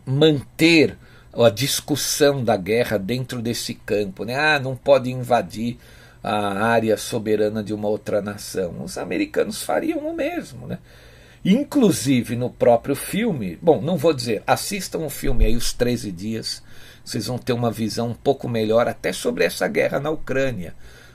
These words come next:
porque é algo parecido ali. Eu sempre digo aqui no canal, né,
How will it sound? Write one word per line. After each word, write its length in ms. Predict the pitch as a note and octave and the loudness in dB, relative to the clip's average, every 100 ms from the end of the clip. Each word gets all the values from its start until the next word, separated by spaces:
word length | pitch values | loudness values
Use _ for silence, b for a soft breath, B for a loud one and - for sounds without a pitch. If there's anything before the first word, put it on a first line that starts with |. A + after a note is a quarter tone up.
| - | -10
porque 280 | - - F3+ | -10 0 4
é 100 | A#2+ | 6
algo 320 | G#2+ A#2 C3+ | 6 4 2
parecido 680 | - A#2+ D#3 - D3 C3+ G#2 | -2 0 0 -4 -2 0 -2
ali. 140 | F#2+ | -4
Eu 100 | E2+ | -6
sempre 420 | - D3+ D3+ D3+ | -6 -4 -4 -4
digo 260 | A#2 A#2+ A2+ | -2 0 0
aqui 180 | G2+ A#2 | -4 -6
no 100 | A2+ | -6
canal, 520 | A2 G2+ F2+ E2+ D2+ | -6 -6 -6 -8 -10
né, 180 | G2 | -8